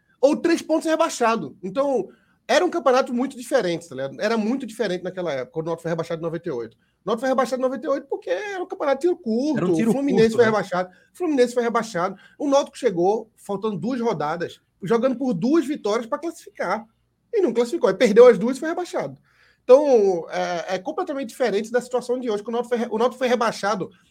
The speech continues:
Speaker 1: Renato, esse rebaixamento do Náutico tá durando três anos, pô. O Náutico tá sendo rebaixado desde dois mil e vinte.
Speaker 2: É um
Speaker 1: Não é de hoje,
Speaker 2: projeto
Speaker 1: não.
Speaker 2: de rebaixamento. É um
Speaker 1: Desde
Speaker 2: projeto.
Speaker 1: dois mil e vinte que o Náutico tá sendo rebaixado aos pouquinhos. Foi humilhante. O Náutico ficou todos esses anos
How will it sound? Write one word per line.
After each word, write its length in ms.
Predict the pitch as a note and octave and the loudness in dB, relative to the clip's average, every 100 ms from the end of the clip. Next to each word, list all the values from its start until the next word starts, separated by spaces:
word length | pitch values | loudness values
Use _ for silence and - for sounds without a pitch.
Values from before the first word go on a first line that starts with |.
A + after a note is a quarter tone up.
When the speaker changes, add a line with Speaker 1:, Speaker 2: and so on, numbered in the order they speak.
| _ | _
Speaker 1:
Renato, 380 | F3 G3 A3+ - F3 | 0 2 2 -2 -8
esse 160 | F3+ | -4
rebaixamento 460 | F#3+ G3 G3+ G#3 G#3+ | -4 -4 -4 -8 -6
do 40 | |
Náutico 320 | G3 D#3 F#3 | -4 -4 -2
tá 80 | - | -2
durando 320 | G3 F3+ F#3+ | 0 0 0
três 340 | F#3+ F3 G#3 G#3 | -4 -6 -4 -2
anos, 280 | G#3 G#3 - | -2 -2 -6
pô. 200 | D#3 A2+ _ _ _ | -10 -10 _ _ _
O 80 | G3+ | 0
Náutico 180 | G#3 A#3 | 2 0
tá 60 | |
sendo 180 | A#3 A#3 | 0 0
rebaixado 460 | A#3 A#3 A#3 A3+ F3+ | 2 0 0 -2 -2
desde 180 | G3+ G3 | -2 -2
dois 120 | A#3 | -4
mil 120 | B3+ | -4
e 60 | A3+ | -4
vinte. 420 | E3+ A3 - - _ - | -6 -8 -12 -20 _ -12
Speaker 2:
É 40 | |
um 120 | G#3+ G#3+ | -10 2
Speaker 1:
Não 140 | G3+ | 6
é 140 | C4+ A#3+ | 8 8
de 60 | |
hoje, 100 | A#3+ | 6
Speaker 2:
projeto 300 | E3 G3+ A3+ | 6 4 2
Speaker 1:
não. 140 | F#3+ G3+ | 0 -4
Speaker 2:
de 220 | C3+ C#3 | -4 0
rebaixamento. 880 | C#3 C3 B2 - A2 G#2 G2+ F#2 G#2+ | 2 2 0 -2 -4 -4 -6 -8 -10
É 40 | |
um 60 | C3+ | 0
Speaker 1:
Desde 360 | G#3+ B3 - | 6 6 6
Speaker 2:
projeto. 140 | - C#3+ | 2 2
Speaker 1:
dois 100 | G#3+ | 2
mil 160 | B3 C4 | 0 -2
e 20 | |
vinte 300 | F3 A3+ B3 | -4 -6 -4
que 80 | C4 | -2
o 20 | |
Náutico 220 | B3+ B3 | -2 -2
tá 60 | B3 | -6
sendo 120 | B3+ | -6
rebaixado 440 | B3 C4 B3+ A#3+ | -4 -4 -2 -2
aos 80 | A#3+ | -4
pouquinhos. 480 | - - - G#3 A3+ | -6 -10 -6 -6 -2
Foi 120 | A3+ | -2
humilhante. 580 | B3 D4+ A#3 F#3 A#3 A#3 | 0 -2 0 0 0 0
O 20 | |
Náutico 180 | A#3+ A#3 | -2 -2
ficou 180 | B3 B3+ | -8 -10
todos 480 | - A#3 B3 D4+ | -2 2 2 0
esses 340 | C4+ C#4 C4+ E3+ | -4 -4 -4 -2
anos 260 | A3 A#3+ | -2 -4